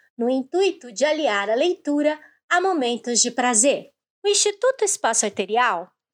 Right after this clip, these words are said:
que foi fundado primeiro como coletivo e depois como organização da sociedade civil,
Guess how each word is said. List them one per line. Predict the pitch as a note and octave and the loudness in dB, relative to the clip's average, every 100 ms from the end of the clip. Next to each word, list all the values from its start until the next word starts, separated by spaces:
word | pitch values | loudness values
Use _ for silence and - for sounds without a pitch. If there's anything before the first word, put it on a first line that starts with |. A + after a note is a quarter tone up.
| - | -14
que | E4 | -2
foi | G4+ G4+ | 0 0
fundado | - E4+ A3+ G3 F3+ G3 | -2 0 0 0 -2 -6
primeiro | - A3 D4+ G#4 | -4 0 2 0
como | - G4 | -2 -4
coletivo | F#4+ F#4 F4 E4+ - G3 E3+ - _ _ | 0 0 0 -2 -4 -4 -8 -16 _ _
e | B3+ | -4
depois | B3 C4 E4 F4+ | -2 0 0 0
como | - C#4 | 0 0
organização | A#3+ A#3+ C4+ B3 A3+ - E4+ | 0 0 0 0 2 2 2
da | E4+ | 0
sociedade | D#4 C#4 - F#3 E3 E3+ | 0 -2 -2 -4 -8 -4
civil, | - G#3+ A#3+ C#4+ F3 | -2 -2 0 0 0